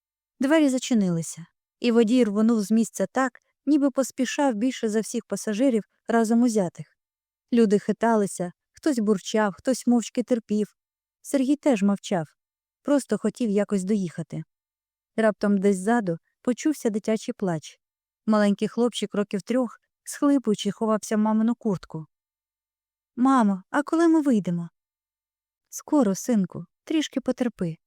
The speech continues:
лагідно шепотіла вона. Після різкого гальмування хлопчик знову заплакав. Люди почали оглядатися. Хтось зітхав, хтось крутив головою. Мовляв, ну от, тільки цього не вистачало. Сергій теж хотів зреагувати,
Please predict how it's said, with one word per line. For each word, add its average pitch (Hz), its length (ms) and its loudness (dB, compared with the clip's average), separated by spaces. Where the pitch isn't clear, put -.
лагідно 208 440 0
шепотіла 185 540 -4
вона. 175 360 0
Після 320 300 2
різкого 277 380 0
гальмування 226 800 0
хлопчик 240 460 -2
знову 226 320 2
заплакав. 196 560 -4
Люди 233 260 2
почали 214 400 -2
оглядатися. 190 760 -2
Хтось 208 260 2
зітхав, 202 460 -2
хтось - 300 -4
крутив 240 360 -4
головою. 202 540 -2
Мовляв, 202 340 4
ну 226 220 4
от, - 240 -4
тільки 277 280 -2
цього 202 320 0
не 175 100 0
вистачало. 170 640 -8
Сергій 302 380 0
теж 330 280 -2
хотів 202 280 -4
зреагувати, 202 760 -2